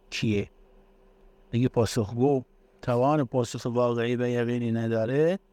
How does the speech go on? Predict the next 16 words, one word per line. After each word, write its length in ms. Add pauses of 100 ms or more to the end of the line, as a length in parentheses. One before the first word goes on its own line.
(400)
مطمئناً 640
پرسنده 640
رو 360 (540)
به، 460 (840)
اه، 680
جهالت 600
و 100
س-، 160 (560)
ضلالت 640
میندازه. 500 (380)
دوم 500 (160)
گروه 380
هستن 360
که 440 (1500)
با، 200
اه، 80